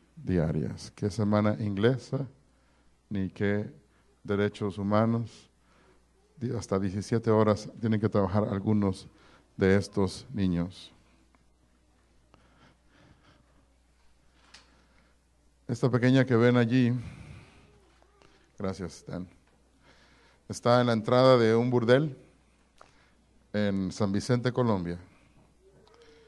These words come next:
Y según datos divulgados por la Fundación de las Naciones Unidas para la Infancia, la unicef,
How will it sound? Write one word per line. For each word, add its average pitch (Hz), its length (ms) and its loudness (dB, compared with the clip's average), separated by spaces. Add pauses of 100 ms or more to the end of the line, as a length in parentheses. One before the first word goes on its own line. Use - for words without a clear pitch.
(600)
Y 113 300 4
según 123 320 0
datos 147 360 6
divulgados 131 1120 0 (640)
por 104 120 -4
la 110 220 4
Fundación 113 640 0
de 135 100 4
las 110 180 2
Naciones 123 600 -4 (300)
Unidas 120 480 2
para 110 160 2
la 107 80 0
Infancia, 127 460 0
la 104 160 -2
unicef, 110 520 -2